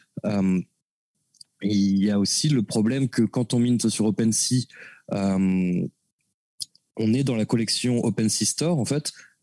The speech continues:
Euh, quand bien même on ait créé une collection à notre nom, sur le contract, ça sera envoyé dans le contract de, de l'OpenSea Store.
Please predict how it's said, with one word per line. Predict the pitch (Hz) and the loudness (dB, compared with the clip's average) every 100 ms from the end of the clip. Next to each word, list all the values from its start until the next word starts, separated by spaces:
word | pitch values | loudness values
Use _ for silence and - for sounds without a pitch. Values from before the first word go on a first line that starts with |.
| _ _ - | _ _ -6
Euh, | 107 98 98 - | -2 0 0 -2
quand | - 127 | -4 0
bien | 131 135 | 0 0
même | 143 135 | 2 2
on | 120 | 2
ait | 113 | 0
créé | - 127 120 | -2 0 0
une | 113 | 2
collection | 117 113 - 117 | 0 0 0 2
à | |
notre | 113 104 - | 2 0 0
nom, | 113 156 190 _ - _ _ _ - | 2 2 0 _ -20 _ _ _ -8
sur | - - 143 | -4 -2 0
le | 135 | 2
contract, | 127 123 147 165 - | 0 -2 -2 -4 -4
ça | - - 110 | -2 -2 -4
sera | - 135 - _ - | -2 -4 -4 _ -4
envoyé | 110 117 131 | 0 0 0
dans | 120 | 0
le | |
contract | 107 107 - 123 - | 0 -4 -2 -4 -2
de, | 98 101 101 | 0 2 2
de | 92 | 2
l'OpenSea | 101 95 101 - | 0 0 -2 -2
Store. | - - 175 - | -4 0 -2 -2